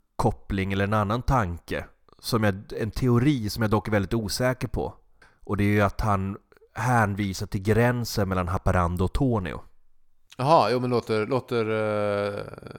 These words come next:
Speaker 2: troligt nu när du
Speaker 1: För
Speaker 2: säger
Speaker 1: det, för det kan jag relatera till. Att man försöker hålla sig borta från riksgränsen, men glider lätt över till köpcentret som heter På gränsen.
Speaker 2: <laughs>
Speaker 1: Där man kan liksom handla mellanöl och finsk lakrits.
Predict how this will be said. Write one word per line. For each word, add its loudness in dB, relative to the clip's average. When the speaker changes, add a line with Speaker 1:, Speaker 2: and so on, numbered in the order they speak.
Speaker 2:
troligt -2
nu -8
när -6
du -8
Speaker 1:
För -10
Speaker 2:
säger 0
Speaker 1:
det, -4
för 4
det 8
kan 4
jag 8
relatera 4
till. -6
Att 0
man 6
försöker 2
hålla 4
sig 0
borta 2
från 2
riksgränsen, -4
men 0
glider 2
lätt 0
över 2
till -2
köpcentret 0
som -6
heter -2
På 0
gränsen. 0
Speaker 2:
<laughs> -12
Speaker 1:
Där 6
man 6
kan 0
liksom -2
handla 0
mellanöl 2
och -2
finsk -4
lakrits. 2